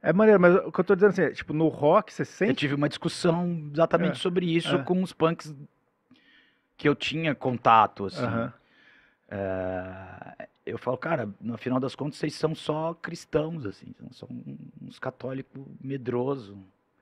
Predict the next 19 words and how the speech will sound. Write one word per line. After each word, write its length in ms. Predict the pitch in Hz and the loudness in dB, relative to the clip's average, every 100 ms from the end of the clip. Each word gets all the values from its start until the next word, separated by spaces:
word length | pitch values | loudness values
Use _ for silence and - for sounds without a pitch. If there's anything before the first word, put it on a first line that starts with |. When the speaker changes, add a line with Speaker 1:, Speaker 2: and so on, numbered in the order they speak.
| _ _ _ 349 | _ _ _ -8
Speaker 1:
É, 160 | 339 | -6
então. 260 | 160 - 120 | -2 2 4
Speaker 2:
Por 80 | 110 | 4
que 80 | |
que 80 | 185 | 2
vocês 220 | 190 185 170 | 0 -2 0
estão 180 | 170 | 0
com 100 | 170 | 0
medo 380 | 156 151 160 131 | -2 2 2 0
de, 260 | 104 117 107 | -4 -4 -4
de, 300 | 98 113 113 | -6 -6 -6
de 220 | 95 113 | -6 -6
ganhar 360 | 104 135 127 127 | 0 4 4 4
mais 220 | 120 - | 2 -2
público 500 | - 120 104 - 101 | -6 -6 -6 -8 -10
com 120 | 110 | -10
as 80 | 98 | -8
suas 160 | 113 | -8
ideias? 520 | 104 107 101 92 92 | -4 -2 -2 -4 -12